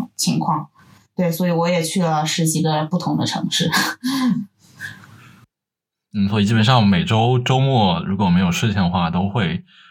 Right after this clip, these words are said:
Speaker 2: 呃，去一些之前没有去过的城市，然后去周末，过周末啊，逛一下什么的。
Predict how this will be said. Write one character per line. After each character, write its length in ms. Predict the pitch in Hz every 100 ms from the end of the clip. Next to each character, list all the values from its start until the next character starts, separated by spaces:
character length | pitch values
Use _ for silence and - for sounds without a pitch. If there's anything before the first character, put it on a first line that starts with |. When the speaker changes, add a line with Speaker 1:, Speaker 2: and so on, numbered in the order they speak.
| _ -
Speaker 2:
呃， 360 | 85 78 76 -
去 300 | - - 104
一 100 | 101
些 260 | - 104
之 120 | 95 -
前 160 | 90
没 80 | 95
有 80 | 90
去 120 | 131
过 100 | 113
的 40 |
城 220 | 95 82 82
市， 160 | -
然 120 | 85
后 320 | - 90 82 82
去 320 | - 87 80
周 140 | 90
末， 380 | 92 98 85 92 _ _ -
过 160 | 95
周 140 | 90 90
末 180 | 98
啊， 100 | 87
逛 240 | 87 101 87
一 60 |
下 140 | 80 76
什 80 | 73
么 100 |
的。 140 | -